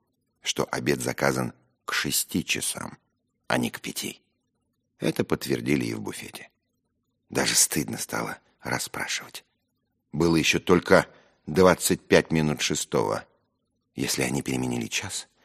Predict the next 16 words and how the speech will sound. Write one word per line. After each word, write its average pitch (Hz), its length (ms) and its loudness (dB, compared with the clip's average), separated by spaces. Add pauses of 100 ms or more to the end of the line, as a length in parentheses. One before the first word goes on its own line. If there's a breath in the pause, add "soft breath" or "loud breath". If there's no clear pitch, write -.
(380 soft breath)
то 67 120 -6
во 62 100 -2
всяком - 400 -4
случае 85 380 -2
должны 57 380 -4
же 64 120 -6
были 82 240 -2
известить. 120 640 -6 (640)
На - 120 -6
то 82 140 2
городская 90 480 -4
почта, - 640 -4 (640)
а 180 120 2
не 90 100 4
подвергать 71 640 2
меня 76 320 0